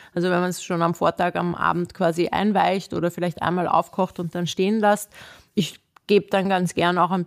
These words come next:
paar Beeren dazu, vor allem jetzt im Sommer. Also mag das ganz gern. Da hat man natürlich dann auch diese sekundären Pflanzenstoffe, also Polyphenole, vielleicht ein bisschen Leinsamen oder sogar Leinöl, wer's mag.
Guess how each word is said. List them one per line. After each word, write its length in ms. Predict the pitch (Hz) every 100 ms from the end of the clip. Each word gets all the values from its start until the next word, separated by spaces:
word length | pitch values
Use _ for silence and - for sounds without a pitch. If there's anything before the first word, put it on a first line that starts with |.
| -
paar 220 | - 170 -
Beeren 320 | 180 208 240
dazu, 480 | 220 - - 226 220
vor 180 | -
allem 220 | 170 175 180
jetzt 240 | 175 -
im 100 | 190
Sommer. 320 | 170 185 202 202 196
Also 400 | 170 175 180 175 - -
mag 600 | - 65 71 76 175 170
das 180 | 190 -
ganz 260 | 185 185 -
gern. 280 | 180 180 180
Da 60 |
hat 120 | 170
man 140 | 180 175
natürlich 340 | 175 185 165
dann 200 | 175 175
auch 120 | 165
diese 240 | - 165 175
sekundären 520 | - - 180 175 170
Pflanzenstoffe, 680 | - 208 - 208 - 185 -
also 280 | 175 170 165
Polyphenole, 840 | - 175 175 185 175 185 202 196
vielleicht 360 | 190 190 175 196
ein 100 | 180
bisschen 220 | 165 175
Leinsamen 720 | 165 185 202 214 190 202 190
oder 160 | 165 175
sogar 260 | - 165
Leinöl, 600 | 170 170 165 170 175 214
wer's 260 | 202 196 -
mag. 320 | 185 185 190